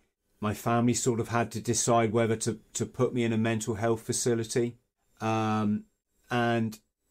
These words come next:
cut a long story short, without any sort of medical intervention, without any support groups, and with very little help from family and friends, I, I rebuilt my life and went on to achieve all of my goals. But it,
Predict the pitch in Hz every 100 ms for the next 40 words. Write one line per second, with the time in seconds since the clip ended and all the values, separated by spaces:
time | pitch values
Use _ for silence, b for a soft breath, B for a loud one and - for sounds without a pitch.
0 | - - 175 151 143 135 127 - 127 117
1 | - 139 113 107 131 120 127 131 139 139
2 | 143 135 - 135 120 117 123 123 120 123
3 | 120 113 113 120 123 117 127 117 110 117
4 | 113 127 127 120 127 - 131 123 123 117
5 | 110 110 - - b b - 117 117 101
6 | 135 131 139 131 131 127 120 117 117 113
7 | _ - 120 110 - 120 117 117 107 -
8 | 123 110 - b b b 117 110 - 120
9 | 117 139 143 139 127 123 117 123 123 120
10 | 113 107 117 117 113 110 123 110 - _
11 | 117 - 127 117 107 - b b b b
12 | _ 120 117 110 107 107 139 113 95 -
13 | - _ _ _ - 120 -